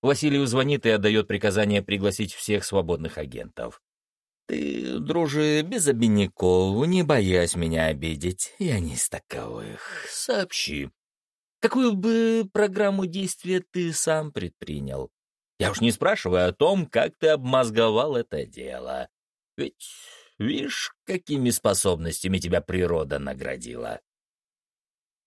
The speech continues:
"Что ж", — отвечает Безменов, "надо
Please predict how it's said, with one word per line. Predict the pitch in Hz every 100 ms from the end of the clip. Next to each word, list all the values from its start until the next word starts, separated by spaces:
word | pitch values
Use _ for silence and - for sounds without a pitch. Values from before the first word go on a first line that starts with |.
| _ -
"Что | - - 65 55
ж", — | - - - - _
отвечает | - 190 180 - 127 120
Безменов, | 92 80 73 69 65 64 64 - - _ _ _ _ _ -
"надо | 85 127 131 139